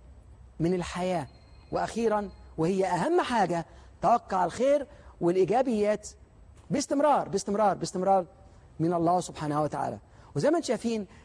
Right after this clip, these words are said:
لما الواحد مثلًا بيصلي ويدعي لله سبحانه وتعالى وبتتوقع الإجابة، مش مظبوط؟ مش الواحد الله ربنا سبحانه وتعالى عايزك لما تصلي وتدعي له توقع الإجابة، توقع انها ترجع لك تاني، توقع لك، عارف، وانت بتصلي وداخل في اتصال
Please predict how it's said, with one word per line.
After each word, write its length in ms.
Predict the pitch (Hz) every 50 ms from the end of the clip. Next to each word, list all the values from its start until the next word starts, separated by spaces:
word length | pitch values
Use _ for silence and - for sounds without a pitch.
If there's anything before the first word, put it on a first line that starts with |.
| - -
لما 160 | 170 185 185
الواحد 340 | 175 226 285 262 262 208 226
مثلًا 360 | 226 - 208 185 185 190 180 - - - - - - - - - - - - -
بيصلي 500 | 185 190 175 - 208 208 185 131 131 117 - - - - - - -
ويدعي 280 | 175 220 277 254 233
لله 260 | 190 165 170 185 180 170
سبحانه 360 | - 156 - 160 156 156 156
وتعالى 420 | 151 - 156 160 160 143 127 120 - - - _ _ _
وبتتوقع 640 | 151 147 - 190 - 196 277 285 - - - 160 147
الإجابة، 480 | 147 - 185 156 151 185 175 147 135 113 - -
مش 120 | 170 - 180
مظبوط؟ 300 | 170 147 156 214 262 - - - - - - - 156
مش 100 | 123 156
الواحد 260 | 190 220 208 208 175 - - - - - - -
الله 220 | - 269 285 294
ربنا 220 | 277 226 202 285 285
سبحانه 220 | - 208 226 247
وتعالى 140 | 233 233 233
عايزك 240 | 247 226 220 196 185
لما 180 | 185 185 190
تصلي 380 | 180 - 233 254 254 240 254 226 - - - -
وتدعي 340 | 165 - 196 185 202 220
له 160 | 226 226 220 - - - - - -
توقع 380 | 240 285 311 - - 214 208
الإجابة، 440 | 180 - 175 156 247 262 226 175 147 - - - -
توقع 280 | 262 339 339 - 254
انها 100 | 240 220
ترجع 260 | 190 - 190 214 233 220
لك 60 | 185
تاني، 260 | - 226 214 214 190 - - - - -
توقع 380 | 220 247 240 - - 302 311
لك، 140 | 294 294 262 - - - - - -
عارف، 260 | 277 302 285 233 - - - - - - -
وانت 180 | 240 302 - 302
بتصلي 480 | 233 214 - - 240 233 220 220 202 - - - -
وداخل 320 | 165 180 302 302 - 254 -
في 180 | - - 196
اتصال 520 | 165 - - 175 - 240 247 233 196 147